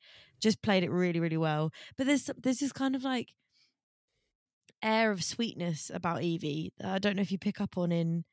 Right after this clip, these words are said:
she seems very young to me. She seems like a baby, just, like, super, like, if you believe in reincarnation, I'm pretty sure, certain this is her first life because she's just so, like, amazed at the world.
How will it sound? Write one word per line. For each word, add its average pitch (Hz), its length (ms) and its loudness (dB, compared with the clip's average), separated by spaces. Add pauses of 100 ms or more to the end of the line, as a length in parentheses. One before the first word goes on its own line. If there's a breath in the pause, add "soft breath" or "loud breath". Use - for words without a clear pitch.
(380)
she - 140 -4
seems 254 280 2
very 220 200 2
young 214 340 2
to 196 120 -2
me. 170 140 2
She 156 100 -2
seems 208 160 2
like 214 120 -2
a 202 40 0
baby, 180 540 0
just, - 180 -4
like, 185 160 -4
super, 180 580 0 (680 soft breath)
like, 196 200 -4 (180 loud breath)
if - 80 -8
you 254 80 0
believe 226 240 0
in 202 80 0
reincarnation, 196 580 0
I'm 165 120 -2
pretty 180 240 -4
sure, 170 260 -2
certain 165 360 -4
this 165 140 -2
is 160 100 -8
her 165 100 0
first 160 300 -4
life 160 380 -6
because 175 460 -4 (800)
she's - 260 0
just 185 260 -2
so, 185 280 2
like, 170 320 -4
amazed 175 360 -2
at - 80 -8
the 175 80 -4
world. 175 420 -2